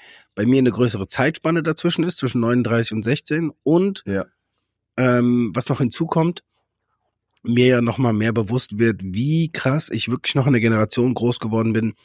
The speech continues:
Speaker 1: als wirklich kleines Kind, wo Technik noch nicht in der Art die Rolle gespielt hat und das
Speaker 2: Mhm.
Speaker 1: dann halt einen immensen, ähm, Schub aufgenommen hat, so in meinen, f-,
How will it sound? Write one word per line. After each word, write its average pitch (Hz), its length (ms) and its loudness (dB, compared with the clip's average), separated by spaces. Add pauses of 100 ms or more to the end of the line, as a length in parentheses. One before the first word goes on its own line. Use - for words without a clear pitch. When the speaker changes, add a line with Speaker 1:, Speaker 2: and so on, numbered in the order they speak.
(580)
Speaker 1:
als 110 220 2
wirklich - 200 -2
kleines 110 340 -2
Kind, 147 260 0
wo 110 100 0
Technik 131 440 -2
noch 104 120 -2
nicht 117 160 -2
in 113 100 0
der 110 180 -2
Art 135 280 -4
die 123 80 0
Rolle 131 240 0
gespielt 143 360 -2
hat 135 140 0 (540)
und 117 200 -2
das 110 80 0
Speaker 2:
Mhm. 117 40 -6
Speaker 1:
dann 113 160 2
halt 113 180 -2
einen 104 220 -6
immensen, 120 1120 0
ähm, 95 680 -2 (800)
Schub - 360 0
aufgenommen 117 480 2
hat, 107 80 -2
so 110 80 0
in 107 100 0
meinen, 110 440 0
f-, - 280 -6